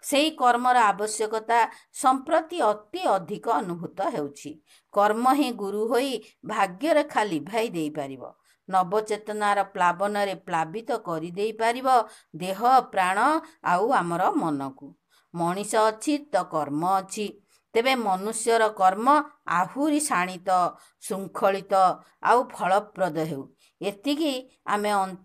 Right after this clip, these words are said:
ଆନ୍ତରିକତାର ସହ ବିଶ୍ୱ ବିକାଶ ନିମନ୍ତେ ଅଭିପ୍ସା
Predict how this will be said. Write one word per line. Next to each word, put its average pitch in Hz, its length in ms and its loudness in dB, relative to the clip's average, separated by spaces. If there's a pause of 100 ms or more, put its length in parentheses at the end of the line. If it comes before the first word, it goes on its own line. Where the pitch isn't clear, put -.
(180)
ଆନ୍ତରିକତାର 262 960 2
ସହ 240 240 4 (480)
ବିଶ୍ୱ 262 520 2
ବିକାଶ 262 540 4
ନିମନ୍ତେ 202 500 -4
ଅଭିପ୍ସା 170 640 -2